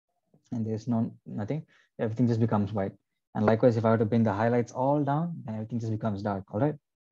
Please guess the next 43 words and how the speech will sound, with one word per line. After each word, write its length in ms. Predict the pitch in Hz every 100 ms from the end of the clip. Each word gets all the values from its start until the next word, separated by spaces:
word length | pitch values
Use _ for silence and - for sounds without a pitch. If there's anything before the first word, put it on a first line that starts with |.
| _
So 460 | - 104 98 98 - _ _ -
you 120 | 151
can 120 | 147 117
refrain 300 | 113 127 117
from 160 | 110
doing 220 | 104 101
that. 180 | 98 95 - _ _ _ _ _ _ _ _ -
And 480 | 110 107 107 104 135 - _ - - - _ _ _ - - _ - -
the 140 | 127
middle 280 | 131 175 214
part 280 | - 143 143
over 180 | 131 123
here 420 | 117 113 123 160 - _ _ -
has 220 | 123 123 -
to 80 |
do 200 | 110 127
with 240 | 131 120 117 - 117
the 280 | 113 107 107
midtones, 920 | 113 135 - - 113 98 95 - - _ -
all 80 | 113
right? 180 | 156 107 - _ _ _
So 140 | - 117
this 200 | 170 190
is 100 | 180
the 100 | 170
area 240 | 131 143 151
of 80 | 131
the 80 |
picture 300 | 117 127 - 123
that 140 | 117
is 180 | 110 110
not 240 | 117 123 - _ _ -
too, 460 | 120 120 120 120 - _ _ _
uh, 100 | - -
this 160 | 127
is 40 | 131
not 160 | 147
the, 100 | 135 113 -
this 120 | 127
is 60 | 143
not 180 | 147 139
the 160 | 120
highlights 640 | 104 117 123 156 190 _